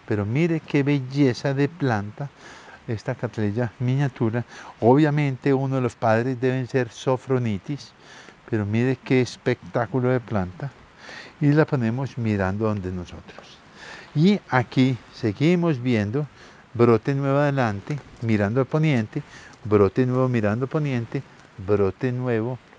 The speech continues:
mirando poniente. Y vamos, y aquí tenemos otra planta, una planta bien espectacular,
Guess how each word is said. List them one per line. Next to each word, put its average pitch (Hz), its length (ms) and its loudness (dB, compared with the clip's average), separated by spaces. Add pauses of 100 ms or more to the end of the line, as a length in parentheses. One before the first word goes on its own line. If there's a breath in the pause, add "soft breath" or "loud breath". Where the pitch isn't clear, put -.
(240)
mirando 98 540 -2
poniente. 139 600 0 (1160 loud breath)
Y 147 100 2
vamos, 127 420 2
y 127 60 0
aquí 110 240 -2
tenemos 143 480 -2 (100)
otra 147 440 2
planta, 135 500 -2 (380 loud breath)
una 127 180 0
planta 131 480 -2
bien 135 380 -2
espectacular, 127 960 -2